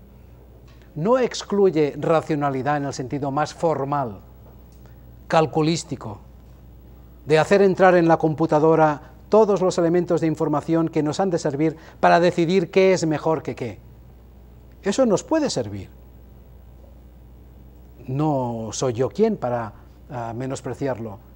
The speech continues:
ni para decir que, eh, deba ser... Mm, ah, excluido del razonamiento ético. Ya he dicho al principio que razonar es recolectar,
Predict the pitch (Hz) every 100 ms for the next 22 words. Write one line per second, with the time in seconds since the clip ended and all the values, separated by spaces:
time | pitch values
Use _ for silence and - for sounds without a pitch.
0 | - 151 156 156 135 131 165 156 151 143
1 | 123 - - - 135 131 123 120 123 123
2 | 143 131 123 143 131 110 - - - 143
3 | 123 117 113 107 104 107 - - 120 117
4 | 113 107 104 104 - - - - 151 -
5 | 160 190 180 110 - - - - - 139
6 | 143 131 143 127 123 120 123 117 110 -
7 | 107 - - - - - 131 160 165 165
8 | 160 156 160 156 151 180 170 185 202 -
9 | - - - 135 139 180 285 135 143 143
10 | 139 165 220 220 165 147 147 147 123 117
11 | 196 220